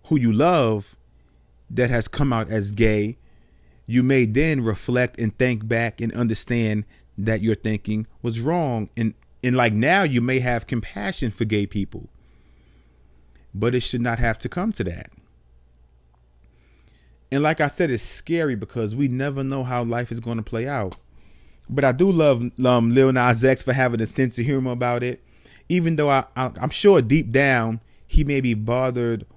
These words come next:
or feel a kind of way, and, like, he may be portraying this positive, happy facade for the public.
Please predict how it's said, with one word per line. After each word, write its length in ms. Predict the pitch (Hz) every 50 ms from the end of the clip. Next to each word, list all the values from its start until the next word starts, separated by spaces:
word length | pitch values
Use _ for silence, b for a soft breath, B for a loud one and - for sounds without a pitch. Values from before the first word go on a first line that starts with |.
| _ -
or 100 | - 120
feel 240 | 110 - - 143 131
a 40 | 127
kind 280 | - - 135 120 117 113
of 60 | 107
way, 400 | 127 143 147 143 135 123 120 - b b b b b b b b
and, 100 | 120 120
like, 160 | 113 110 110
he 140 | 110 151 147
may 160 | 135 135 135
be 140 | 135 135 127
portraying 720 | 117 - 110 - - 147 143 131 127 123 117 113 107 107 - - - - b b b b b b b b -
this 220 | 117 120 113 -
positive, 640 | - - - 127 131 135 127 131 123 123 120 107
happy 420 | 98 104 135 131 127 - - 123 117
facade 800 | - - 101 - - - 139 143 147 135 120 110 104 104 98 - - _ _ _ _ _ _ _
for 140 | _ - -
the 60 | 208
public. 600 | - - - 185 180 143 117 107 101 - - _